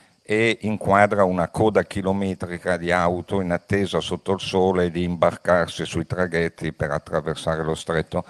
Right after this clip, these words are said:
Eh, eh, si parla di attese di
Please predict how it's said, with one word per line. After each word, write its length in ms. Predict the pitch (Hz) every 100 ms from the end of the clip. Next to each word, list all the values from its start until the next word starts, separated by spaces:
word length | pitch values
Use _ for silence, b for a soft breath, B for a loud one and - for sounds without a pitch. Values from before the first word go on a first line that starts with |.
| B B B B -
Eh, 160 | 87
eh, 220 | 87 82 82
si 180 | -
parla 280 | 82 101 104
di 140 | 92 98
attese 580 | - 104 104 95 101
di 240 | 87 87